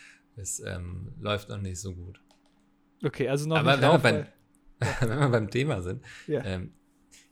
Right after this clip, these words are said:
Speaker 1: ich glaub, ich hab das hier mal im Podcast erzählt, dass ich irgendwie ständig Halsschmerzen habe.
Speaker 2: Aha.
Speaker 1: Ist schon lange her, letztes Jahr, glaub ich. <clears throat> Immer von einem Arzt zum nächsten getingelt und sowas.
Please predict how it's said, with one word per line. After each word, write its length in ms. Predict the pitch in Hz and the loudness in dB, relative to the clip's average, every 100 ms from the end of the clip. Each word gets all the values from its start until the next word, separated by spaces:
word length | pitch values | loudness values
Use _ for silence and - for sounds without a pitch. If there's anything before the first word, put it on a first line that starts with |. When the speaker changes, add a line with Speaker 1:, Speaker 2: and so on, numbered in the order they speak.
| - | -16
Speaker 1:
ich 220 | 120 110 | -10 0
glaub, 140 | 123 | 2
ich 80 | 160 | 2
hab 80 | 139 | 0
das 140 | 143 | 0
hier 80 | 139 | 2
mal 100 | 117 | 2
im 140 | 101 | 2
Podcast 540 | - 139 - 92 82 - | 0 -4 -2 0 0 -2
erzählt, 360 | - - 95 | -8 -6 -6
dass 160 | 92 90 | -6 -6
ich 240 | 95 - _ _ _ _ _ _ _ _ _ - | -6 -10 _ _ _ _ _ _ _ _ _ -6
irgendwie 200 | 101 98 | -2 -2
ständig 340 | - 117 110 | 0 0 0
Halsschmerzen 560 | 107 107 92 85 - 82 | 0 -2 -4 -6 -6 -6
habe. 380 | 85 87 131 - _ _ _ _ _ | -6 -6 -8 -10 _ _ _ _ _
Speaker 2:
Aha. 280 | 123 143 127 _ _ _ _ _ _ _ | -6 -4 -6 _ _ _ _ _ _ _
Speaker 1:
Ist 200 | - 80 | -6 -4
schon 100 | 113 | 2
lange 180 | 104 113 | 2 2
her, 300 | 101 95 87 | 2 4 2
letztes 340 | 90 101 98 | 0 -4 -4
Jahr, 160 | 92 87 | -4 -4
glaub 220 | 82 82 | -6 -10
ich. 880 | 90 _ - - - - _ _ - | -14 _ -20 -20 -20 -20 _ _ 4
<clears throat> 400 | - 147 - - | 6 4 -2 -6
Immer 160 | 123 120 | -2 -2
von 140 | 113 | -2
einem 240 | 101 117 123 | -4 -4 -2
Arzt 260 | 110 117 | -2 -2
zum 100 | - | -6
nächsten 280 | 107 127 - | -2 -2 -4
getingelt 460 | 110 - 117 107 101 | -8 -6 -6 -6 -6
und 140 | 98 95 | -6 -6
sowas. 500 | 95 95 98 - | -4 -2 -2 -6